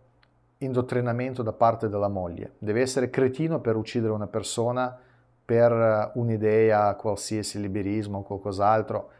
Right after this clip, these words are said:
deve essere già un cretino di per sé. Ma sei doppiamente cretino che, eh, se sei stato indo-, indottrinato dalla tua moglie. Vuol dire che non hai proprio una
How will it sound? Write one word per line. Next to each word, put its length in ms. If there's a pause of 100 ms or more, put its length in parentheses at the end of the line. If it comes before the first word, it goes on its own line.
(140)
deve 220
essere 240
già 120
un 80
cretino 640
di 160
per 180
sé. 300 (500)
Ma 100
sei 140
doppiamente 540
cretino 480
che, 340 (100)
eh, 420
se 200
sei 160
stato 300
indo-, 180 (180)
indottrinato 680
dalla 240
tua 160
moglie. 420 (340)
Vuol 140
dire 160
che 120
non 120
hai 80
proprio 540
una 420